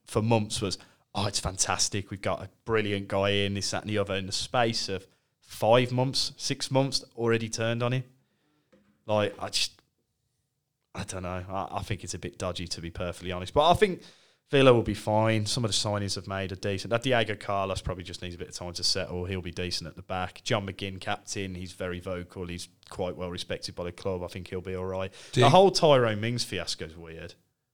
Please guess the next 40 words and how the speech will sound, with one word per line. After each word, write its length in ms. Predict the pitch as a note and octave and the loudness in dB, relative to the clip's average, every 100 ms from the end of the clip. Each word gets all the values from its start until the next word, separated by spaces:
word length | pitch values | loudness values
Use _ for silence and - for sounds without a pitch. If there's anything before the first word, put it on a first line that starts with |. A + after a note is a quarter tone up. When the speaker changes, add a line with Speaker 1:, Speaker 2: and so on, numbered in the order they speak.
| _ | _
Speaker 2:
It's 100 | - | 4
strange, 540 | - - G2+ A2+ G#2+ G2 | 6 6 2 2 0 0
isn't 120 | A2 | 0
it? 60 | |
Speaker 1:
Yeah. 100 | G2+ | 0
Speaker 2:
What's, 220 | G2 G2 - | 2 0 0
what's 160 | A#2 | 0
happened 360 | G#2+ - G2+ F#2+ | 0 0 0 2
there? 80 | G#2+ | 2
Speaker 1:
There's 140 | G#2+ | 2
definitely 520 | F#2+ C3+ C3+ C#3 A2+ | 4 2 4 -2 -4
been 160 | A2 G#2 | -4 -6
a 40 | |
falling 380 | - G#2+ F#2+ F#2 | -4 -6 -6 -6
out 200 | F#2 F2+ | -8 -6
somewhere, 300 | - F2 E2+ | -8 -8 -10
'cause 140 | A2+ | -6
I 40 | A#2 | -2
just 220 | C3 C#3+ | -2 0
don't 280 | C#3+ C3+ C3+ | 4 4 0
think, 300 | - B2 A#2 - _ _ _ _ _ _ _ _ _ _ | -4 -4 -4 -12 _ _ _ _ _ _ _ _ _ _
I, 80 | - - - - | -14 -8 2 10
I 60 | |
will, 240 | F3 G3 F3+ | 12 12 12
the 240 | F#3 F3+ | 10 10
one 260 | E3 F#3 F#3+ | 12 12 10
thing 280 | - F3 D3+ | 8 8 10
I 40 | |
will 180 | C3+ C#3 | 8 6
give 220 | C3+ B2 | 4 -2
credit 300 | - C3+ B2+ | 4 6 6
to 80 | B2+ | 0
Villa 200 | A#2 A#2+ | 0 0
fans 220 | A2 G2+ | 0 -4
is 80 | F#2+ | -2
they 140 | G2+ G#2 A2 | -2 -2 -2
absolutely 680 | G2 - - A#2 A2 G#2+ G#2 | -4 -2 -2 0 0 -2 -4
adore 300 | G2 F#2 F#2 | -4 -6 -6
Tyrone 420 | - F#2 F2+ F2+ | -6 -6 -6 -8
Mings. 320 | F#2+ F2+ - | -10 -12 -16